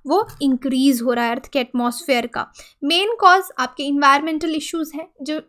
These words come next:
जो किस वजह से हो रहे हैं, ह्यूमन एक्टिविटीज़ की वजह से हो रहे हैं। आपकी ग्रीन हाउस गैसेज जो हैं वो इंक्रीज हो रही हैं, फॉसिल फ्यूल्स आप बर्न कर रहे हैं, वो सारी ग्रीन हाउस गैसेज जा रही हैं। तो ये इफेक्ट आपको देखने को मिलेगा ग्लोबल वार्मिंग।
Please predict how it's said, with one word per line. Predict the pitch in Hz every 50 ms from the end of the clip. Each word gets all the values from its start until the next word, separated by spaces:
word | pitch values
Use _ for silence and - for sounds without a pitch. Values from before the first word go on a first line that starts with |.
| _ 254
जो | 269 302 311
किस | 311 330 302 - 320
वजह | 302 277 320
से | 302 311 330
हो | 320 311
रहे | 320 392
हैं, | 480 -
ह्यूमन | _ 262 262 269 262 320 320
एक्टिविटीज़ | 320 262 262 - - 302 285 277 311 311 302 302
की | - 330 311
वजह | 302 254 302 294
से | 294 - 320
हो | 294 294 294
रहे | 285 302
हैं। | 302 294 - - - - - -
आपकी | 262 254 - - 285
ग्रीन | 240 277 269 269 302 320 302
हाउस | 294 302 294 311 302 - - -
गैसेज | 277 247 247 247 - - 349 330 294
जो | 285 - 294
हैं | 269 240 277 277 285 - - - - - - -
वो | 277 349
इंक्रीज | 381 - 320 320 294 349 330 320 320 294
हो | 294 302
रही | 294 302 294 294
हैं, | 294 294
फॉसिल | - - 302 302 294 - - 403 392
फ्यूल्स | 359 - - 339 330 320 302 311 302 - -
आप | 254 277 247 233 - - - -
बर्न | 254 262 269 285 302 311 330
कर | 311 302 277
रहे | 277 277 285 285
हैं, | 285 285 285
वो | 269 285 311
सारी | 311 311 262 294 294
ग्रीन | 254 269 277 277 285 285
हाउस | 285 285
गैसेज | 285 - 269 269 262 - 294 285 285 - _ - - _ -
जा | 262 302 285 277
रही | 285 277 277 277
हैं। | 277 277 - - - - _ _
तो | - 480 508 403 415
ये | 480
इफेक्ट | 494 - 349 - 339 302 320 -
आपको | 262 254 254 - 349 339
देखने | 254 262 240 - - 247
को | 240 277 269
मिलेगा | 254 254 247 269 269 311 381
ग्लोबल | 415 330 247 277 262 254 247 233 285 320 330
वार्मिंग। | 311 285 254 240 233 240 294 403